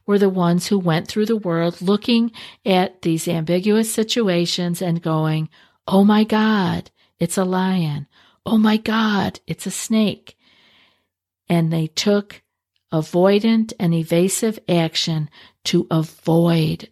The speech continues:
those situations. Those are the survivors. And this is why we tend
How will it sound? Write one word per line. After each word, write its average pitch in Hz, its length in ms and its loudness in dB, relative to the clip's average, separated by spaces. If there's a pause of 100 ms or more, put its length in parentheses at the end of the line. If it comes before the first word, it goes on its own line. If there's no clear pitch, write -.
those 165 300 -2
situations. - 1400 -6 (560)
Those 165 320 2
are 220 100 4
the 226 140 2
survivors. 220 1000 -2 (380)
And 151 180 -2 (140)
this 190 320 0
is 226 260 -6
why 196 600 0 (340)
we 202 340 4
tend 170 680 0